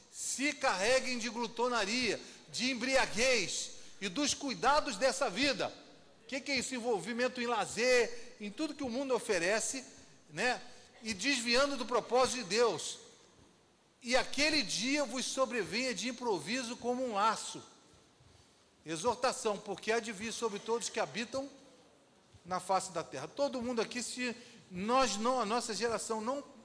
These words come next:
passar pela parousia, pela segunda vinda de Cristo,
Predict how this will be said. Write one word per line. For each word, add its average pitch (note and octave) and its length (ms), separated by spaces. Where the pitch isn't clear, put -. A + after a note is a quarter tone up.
passar G#3 360
pela A3 320
parousia, G3+ 600
pela G#3 200
segunda G3+ 380
vinda G3+ 220
de D#3 120
Cristo, A#3+ 360